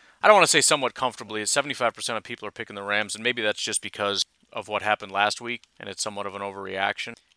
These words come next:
If you look at the actual, uh, betting line, it's pretty much even right now, which makes a little bit more sense. But,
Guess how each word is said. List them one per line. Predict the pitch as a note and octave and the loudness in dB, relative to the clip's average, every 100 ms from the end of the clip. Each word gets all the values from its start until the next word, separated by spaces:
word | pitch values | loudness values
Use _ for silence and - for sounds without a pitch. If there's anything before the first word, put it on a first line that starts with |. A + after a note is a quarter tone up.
| _ | _
If | - | -14
you | G#2+ | -8
look | G#2+ | -6
at | G2+ | -4
the | A2 | 2
actual, | G#2+ G2+ A#2 G#2 F#2+ G2 | 4 2 -4 -6 -6 -4
uh, | G2 F#2+ | -2 -2
betting | F2+ F2+ G#2 A#2 A#2 | -6 2 4 4 0
line, | A2+ A#2 B2 B2+ _ _ | 2 2 0 -8 _ _
it's | - - - _ - | -10 -10 -10 _ -18
pretty | - - E3+ | -12 -6 -6
much | C#3 G2+ - | -4 -4 -4
even | G2+ A#2 C#3 | -6 -6 -4
right | C#3+ C#3 | -2 -2
now, | D3+ D3+ C#3+ _ _ | -2 -4 -8 _ _
which | A#2+ - | -16 -4
makes | B2 A2 | -2 -2
a | A2 | -2
little | A2 | -2
bit | A2 A2+ | -2 -4
more | A#2 | -2
sense. | A2 C3 A#2+ B2 | -2 0 0 -2
But, | - | -4